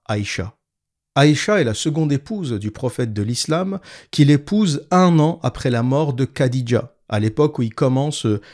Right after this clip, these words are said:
sa période débridée, hein, comme je l'ai raconté, avant l'âge de cinquante ans, il faisait rien du tout. Il avait une épouse, Khadija, euh, et il était plutôt docile. Et c'est à partir de cinquante ans, à la mort de sa première femme, qu'il se découvre, euh,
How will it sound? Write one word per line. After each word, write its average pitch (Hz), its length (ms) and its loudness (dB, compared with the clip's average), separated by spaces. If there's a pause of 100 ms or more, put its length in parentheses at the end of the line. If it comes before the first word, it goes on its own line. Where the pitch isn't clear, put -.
sa 117 200 -2
période 127 520 2
débridée, 120 720 0
hein, 104 140 -8
comme 104 180 -6
je 104 80 -10
l'ai 110 60 0
raconté, 110 560 -2 (340)
avant 143 500 2
l'âge 123 280 2
de 113 80 -2
cinquante 104 480 -4
ans, 151 180 0
il 113 180 -2
faisait 113 280 -4
rien 113 160 0
du 120 120 -4
tout. 117 240 -8
Il 98 140 -4
avait 101 160 -4
une 123 200 -2
épouse, 143 380 -6
Khadija, 117 720 -2
euh, 101 440 -4
et 110 80 -6
il 107 120 -2
était 113 240 0
plutôt 143 460 -2
docile. 123 560 -4 (280)
Et 123 100 -2
c'est - 100 0
à 127 60 2
partir 147 420 -2
de 135 260 0
cinquante 123 520 -4
ans, 156 220 0 (220)
à - 80 -2
la 117 140 4
mort 151 300 6
de 117 80 0
sa 107 140 -4
première 113 400 -6
femme, 151 340 -4 (240)
qu'il 127 180 -2
se 127 160 -2
découvre, 123 580 -2
euh, 107 160 0